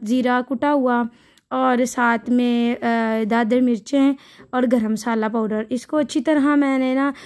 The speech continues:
अ, अच्छी तरह भून लेना, अच्छी तरह भूनना है इसको मैंने। नमक हमने पहले ऐड कर दिया था, नमक, अ,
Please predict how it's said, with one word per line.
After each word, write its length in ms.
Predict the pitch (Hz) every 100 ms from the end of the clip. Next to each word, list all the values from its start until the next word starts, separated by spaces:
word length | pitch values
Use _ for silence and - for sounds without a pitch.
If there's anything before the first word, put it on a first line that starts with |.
| - - -
अ, 360 | 262 254 240 247
अच्छी 220 | 262 254
तरह 180 | 269 269
भून 240 | 233 247
लेना, 320 | 240 311 359 370 _ _ _ _ _
अच्छी 260 | 294 - 339
तरह 220 | 294 277
भूनना 360 | 254 262 233 226
है 80 |
इसको 260 | 220 - 254
मैंने। 300 | 226 214 208 - _ _ - - - _ _ _ _ _ _ _ _ _ - _ _ _ _ _ _
नमक 340 | 269 269 294 330
हमने 220 | 294 285
पहले 260 | 294 285 285
ऐड 200 | 269 -
कर 200 | 285 254
दिया 180 | 277
था, 100 | 285
नमक, 420 | 294 269 262 240 277
अ, 340 | 262 247